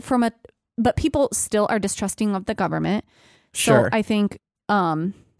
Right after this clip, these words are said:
Speaker 1: from the political standpoint, like Operation Warp Speed, you know,
Speaker 2: Yeah.
Speaker 1: if you are on the conservative platform, like, your president did throw a lot of money at a vaccine. He wanted that to happen.
Speaker 2: Right.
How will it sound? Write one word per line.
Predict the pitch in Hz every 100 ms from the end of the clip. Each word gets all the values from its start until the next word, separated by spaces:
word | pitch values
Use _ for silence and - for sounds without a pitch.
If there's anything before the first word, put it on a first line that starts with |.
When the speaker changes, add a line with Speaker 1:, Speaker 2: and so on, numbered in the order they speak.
| -
Speaker 1:
from | 208
the | 185
political | - 254 381 359
standpoint, | 233 - 196 185 180 170
like | 190 175 -
Operation | - 165 196 208 247
Warp | 302 311
Speed, | - - 240 226 233
you | 240
know, | 202 196
Speaker 2:
Yeah. | -
Speaker 1:
if | -
you | 220 214
are | 214
on | 208 202
the |
conservative | 208 220 - 214 220 208
platform, | 233 180 214 214
like, | 196 -
your | 196 185 202
president | 214 190 190 185 190 - _ _ _ - 196
did | 180 185 180 175 196 -
throw | 214 - 175
a | 175
lot | 180 185
of |
money | 220 175 156 214 -
at | 180
a | 175
vaccine. | 190 - - 170 220
He | 233 165
wanted | 170 165 208 180
that | 143 -
to |
happen. | 190 175 - 180 226 262
Speaker 2:
Right. | 131 120